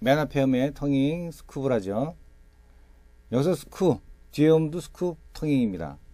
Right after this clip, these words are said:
스쿠브를 하면서 텅잉을 하는 거죠. 예, 텅잉, 텅잉 비브라토죠. 비브라토.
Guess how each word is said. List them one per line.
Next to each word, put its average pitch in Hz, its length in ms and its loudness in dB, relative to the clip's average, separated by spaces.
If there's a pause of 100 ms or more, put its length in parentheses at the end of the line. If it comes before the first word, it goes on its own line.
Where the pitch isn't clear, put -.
(360)
스쿠브를 185 420 0
하면서 156 200 2
텅잉을 143 340 -2
하는 131 160 0
거죠. 95 340 -6 (1300)
예, 98 200 -8
텅잉, 165 540 -4 (1000)
텅잉 156 320 -4
비브라토죠. 110 560 -4 (440)
비브라토. 82 360 -14